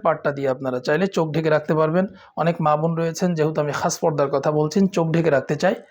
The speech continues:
তারা কিন্তু মাঝখানের পার্টটা দিয়ে চাইলে সুন্দরভাবে চোখ ঢেকে রাখতে পারবেন। কাপড় প্রিমিয়াম কোয়ালিটির চেরি কাপড়, বডি সাইজ ফ্রি এবং বোরকার লং আছে চারটি,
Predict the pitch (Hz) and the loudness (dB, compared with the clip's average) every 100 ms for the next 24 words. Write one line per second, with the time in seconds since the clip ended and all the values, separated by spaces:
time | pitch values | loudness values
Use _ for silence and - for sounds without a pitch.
0 | _ _ _ 151 143 160 170 143 135 160 | _ _ _ 0 2 2 2 0 0 0
1 | 143 135 139 151 175 190 147 160 190 180 | 0 0 0 0 2 2 4 2 2 4
2 | 170 190 190 165 156 151 190 165 160 139 | 4 4 2 2 -2 0 2 2 0 0
3 | 123 - 131 117 117 117 117 - - - | 0 0 0 0 0 -4 -8 -20 -20 -2
4 | 165 156 196 180 180 190 185 156 147 147 | 0 2 2 2 4 4 4 2 2 0
5 | 156 175 180 180 180 208 247 - - - | -2 0 2 2 2 0 -2 -8 -20 -8
6 | 127 127 160 180 175 175 - 214 254 - | 0 2 2 2 2 2 0 2 0 -4
7 | - - 160 160 170 160 120 131 143 143 | -20 -2 2 4 2 0 -2 2 2 2
8 | 156 151 143 131 147 180 190 208 190 175 | 2 2 0 0 2 2 0 -2 -2 -2